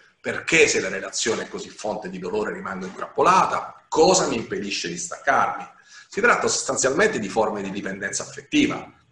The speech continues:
ovvero la tendenza a definire il proprio valore, la propria identità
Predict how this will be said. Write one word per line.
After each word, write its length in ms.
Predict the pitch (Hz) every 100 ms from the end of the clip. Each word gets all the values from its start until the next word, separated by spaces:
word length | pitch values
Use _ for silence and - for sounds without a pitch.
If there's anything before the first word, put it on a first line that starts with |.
| -
ovvero 360 | 107 139 151 113
la 100 | 104
tendenza 520 | 110 117 135 - 110
a 40 |
definire 480 | 104 113 131 165 139
il 80 | -
proprio 240 | 143 135
valore, 320 | 131 180 196
la 100 | 98
propria 220 | 95 110 110
identità 880 | 110 - 123 160 - - - -